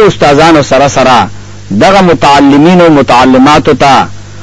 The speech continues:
او دغه بنینو بناتو ته چا چې ختمونه کړي دي، الہ العالمین د دنیا او د آخرت سعادت نصیب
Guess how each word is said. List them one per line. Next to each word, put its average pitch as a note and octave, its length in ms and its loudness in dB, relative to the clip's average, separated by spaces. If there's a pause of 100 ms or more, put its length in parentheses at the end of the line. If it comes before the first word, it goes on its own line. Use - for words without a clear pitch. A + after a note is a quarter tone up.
(120)
او B2 100 0
دغه F3+ 260 2
بنینو E3 500 2
بناتو D3 500 0
ته C#3 280 0
چا F3+ 220 0
چې F3 100 -2
ختمونه D3 480 0
کړي B2+ 300 0
دي، G2+ 180 -2 (340)
الہ D3+ 320 0
العالمین C#3 460 2
د C3+ 60 2 (120)
دنیا C#3+ 220 2
او D3+ 60 0
د C3 80 0
آخرت B2 380 -2
سعادت A2+ 460 -2
نصیب A2+ 260 -4